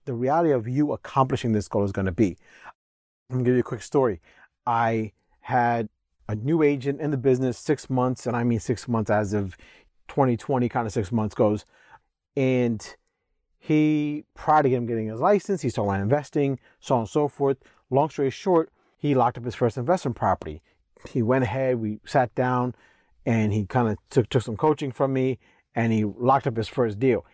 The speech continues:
He didn't think his first deal was actually gonna be what it was. He thought it was gonna be something else. So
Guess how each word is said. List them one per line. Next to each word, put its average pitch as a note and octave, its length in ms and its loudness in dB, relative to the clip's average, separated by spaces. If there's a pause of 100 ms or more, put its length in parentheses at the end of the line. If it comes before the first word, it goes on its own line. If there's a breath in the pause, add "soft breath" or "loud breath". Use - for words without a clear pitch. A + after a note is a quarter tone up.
(140 soft breath)
He - 160 -2
didn't G3 320 2
think F3+ 300 0
his B2+ 160 -4
first G#2+ 420 0
deal C#3 460 0 (260)
was G2+ 240 -6
actually C#3+ 380 0
gonna B2+ 260 0
be G#2 460 -4 (340)
what A#2 160 -2
it B2 100 0
was. B2 280 0
He A2 80 -6
thought G#2 100 -6
it - 0 -
was F#2+ 80 -4
gonna A2 80 0
be G2 60 -2
something A#2+ 240 -2
else. - 280 0 (440)
So F3+ 500 2